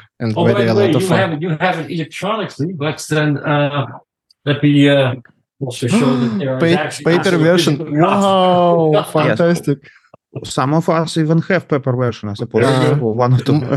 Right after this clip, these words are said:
Speaker 1: M-, Ma-, Martin, you can take a picture with, yeah, paper version. And
Speaker 2: <laughs> I'm trying to do it like this, and then,
Speaker 1: One.
Speaker 2: uh, well,
Speaker 1: Yeah.
Speaker 2: okay,
Speaker 1: Fantastic.
Speaker 2: let's go.
Speaker 1: Yeah.
Speaker 2: <laughs>
Speaker 1: Cool, cool. I make a picture.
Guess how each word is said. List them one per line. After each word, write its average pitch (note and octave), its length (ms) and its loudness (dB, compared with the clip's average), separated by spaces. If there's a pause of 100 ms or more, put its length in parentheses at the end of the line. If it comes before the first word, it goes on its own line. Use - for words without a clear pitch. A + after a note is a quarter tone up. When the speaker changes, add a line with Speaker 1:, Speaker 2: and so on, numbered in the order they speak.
Speaker 1:
M-, B2+ 140 -2 (280)
Ma-, D3 240 2
Martin, C#3+ 380 0
you C3 140 2
can B2+ 400 0
take C#3 280 0
a A#2+ 220 4
picture A#2+ 420 0
with, A#2 240 0
yeah, A2+ 200 0
paper A#2+ 380 0
version. A#2 520 0 (580)
And A2+ 320 2
Speaker 2:
<laughs> D3+ 200 -6
I'm B2 180 -6
trying C3+ 220 -2
to B2+ 60 0
do C3 180 4
it A#2+ 80 0
like A#2 220 0
this, E3+ 460 0
and C3 160 -8
then, B2+ 300 -4
Speaker 1:
One. B2 180 2
Speaker 2:
uh, A#2+ 220 2 (460)
well, C3+ 180 2
Speaker 1:
Yeah. D#3 460 4 (800)
Speaker 2:
okay, C3 180 2
Speaker 1:
Fantastic. C3 500 0
Speaker 2:
let's C#3 140 -4
go. C#3+ 240 2
Speaker 1:
Yeah. C#3+ 400 2
Speaker 2:
<laughs> - 600 -8
Speaker 1:
Cool, C#3+ 220 2 (180)
cool. C#3 320 0
I C3 120 2
make D3+ 260 0
a D3+ 40 -4
picture. D3 460 -6